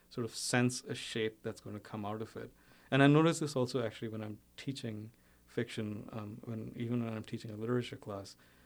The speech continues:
uh, I tend to do a lot of standing by the board and drawing the shape of the story, right? What happens at what point in time along the narrative line. Um, and so once I get that, then I have a feeling of comfort. I know what I'm doing.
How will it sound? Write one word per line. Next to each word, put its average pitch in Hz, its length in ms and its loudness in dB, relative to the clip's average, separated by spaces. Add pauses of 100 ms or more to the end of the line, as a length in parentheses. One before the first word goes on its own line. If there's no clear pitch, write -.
(220)
uh, 107 220 -4
I 117 60 0
tend 135 280 0
to 127 60 -2
do 120 180 0
a - 20 0
lot 110 140 -2
of 110 120 -4
standing 110 440 -4
by 107 140 -2
the 107 80 -6
board 101 380 -4
and 107 160 -8
drawing 104 340 -4
the 104 100 -8
shape 98 300 -6
of 95 120 -8
the 95 80 -8
story, 107 440 -10 (100)
right? 107 140 -12 (120)
What 104 260 -6
happens 101 520 -6 (500)
at 113 160 -4
what 110 220 0
point 110 240 -6
in 101 100 -10
time 110 360 -6
along 104 320 -4
the 101 80 -6
narrative 98 460 -10
line. 104 260 -12 (560)
Um, 110 280 -2
and 131 100 -2
so 170 100 6
once 160 260 8
I 160 60 4
get 131 260 2
that, 107 180 0
then 120 120 0
I 113 40 2
have 113 180 0
a 104 40 -6
feeling 104 300 -6
of - 160 -12
comfort. 101 360 -8
I 98 60 -6
know 98 160 -6
what 98 140 -8
I'm 104 160 -10
doing. - 260 -8